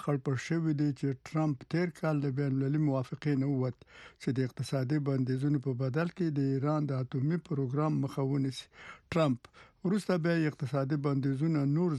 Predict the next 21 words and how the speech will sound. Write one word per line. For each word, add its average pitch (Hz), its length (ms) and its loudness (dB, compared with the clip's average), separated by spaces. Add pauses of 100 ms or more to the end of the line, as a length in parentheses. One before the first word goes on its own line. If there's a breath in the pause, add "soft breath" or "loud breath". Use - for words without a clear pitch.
زیات 143 260 2
کړل. 123 180 -2 (360 soft breath)
په 143 160 -2
خاصه 170 280 0 (120)
توګه 165 180 0 (100)
د - 20 0 (100)
ایران 151 300 2
د 135 120 0 (100)
تیلو 165 380 0
مهم 135 340 0 (140)
سکتور 170 440 -4 (520 loud breath)
هدف 147 360 0
و 165 80 2 (140)
چې 139 440 0
د 135 200 -2
دغه 143 180 0 (120)
هیواد 147 600 0 (340 loud breath)
اقتصاد 147 720 -2 (100)
ته 165 120 0
یې 165 280 0 (120)
تاوان 147 480 0